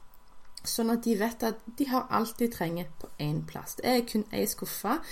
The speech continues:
de trenger å forholde seg til, og da slipper de å lete etter lokkene,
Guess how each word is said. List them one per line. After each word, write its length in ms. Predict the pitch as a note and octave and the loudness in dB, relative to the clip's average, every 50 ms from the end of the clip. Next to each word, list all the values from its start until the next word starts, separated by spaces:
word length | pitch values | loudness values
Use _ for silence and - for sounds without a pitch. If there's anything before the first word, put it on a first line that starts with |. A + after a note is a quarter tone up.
| - - - - - | -6 -4 -4 -4 -2
de 100 | - D#3+ | -2 -2
trenger 320 | - - F3+ F3 E3+ E3 | 0 0 0 2 0 0
å 60 | D#3+ E3 | -2 -2
forholde 320 | D#3+ D#3 G#3 G#3 A3 A3 | -2 0 2 2 2 2
seg 160 | A3 - A3+ A#3 | 0 0 0 4
til, 220 | B3 A#3+ A#3+ A#3 | 4 6 6 6
og 80 | G#3+ G3+ | 6 4
da 80 | A3 A#3+ | 4 4
slipper 560 | A#3+ - - G#3+ A#3 A#3 - - - A#3+ A3+ | 4 4 4 4 2 2 0 0 0 2 4
de 120 | A3 A3 A3 | 4 6 6
å 80 | A3 G#3+ | 6 6
lete 540 | A3 A3 G3+ D3+ - - - - - - - - | 4 4 4 2 0 -2 -4 -2 -2 0 0 -2
etter 320 | - - - - - D3+ D3+ | -6 -12 -12 -6 -2 0 0
lokkene, 480 | D#3 - - - - - C#4+ C#4+ F4 | 0 0 -2 -4 -2 2 4 4 4